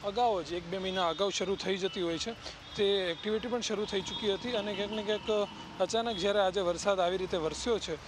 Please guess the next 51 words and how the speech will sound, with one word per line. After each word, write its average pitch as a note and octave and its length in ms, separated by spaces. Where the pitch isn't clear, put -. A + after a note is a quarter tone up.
તો, A3 300
અ, E3+ 320
લોકોમાં F#3+ 520
તો A#3 100
રાહત G3+ 300
રહેશે, A3 180
પરંતુ G3 280
જે F#3 140
પ્રમાણે G#3 320
મેં G#3 120
અગાઉ G3+ 240
વાત G#3 220
કરી G#3+ 120
કે G#3+ 120
ખેડૂતોમાં G#3 520
થોડીક - 280
તકલીફ G#3 300
છે G3+ 180
તે F#3 100
ઊભી E3 220
થશે. E3+ 240
અને, A3+ 260
અ, G3+ 240
જે G#3+ 300
વરસાદ, G#3+ 420
ઘણીવાર B3 300
આપણને A3+ 220
એવો A3+ 80
સવાલ G#3 260
થતો G#3 220
હોય G#3+ 80
છે B3 120
કે G3 140
કમોસમી G#3 420
વરસાદ F3+ 360
છે A3 200
તે, A3 220
અ, F3+ 180
કેમ G#3+ 180
આવતો F#3+ 220
હોય G#3 100
છે, - 160
તેનું A3 180
કારણ G#3+ 300
શું G3+ 220
હોય D3 100
છે? - 460
તો, A#3 180
અ, E3+ 240
રાજ્યમાં A3 440
વાત G#3+ 120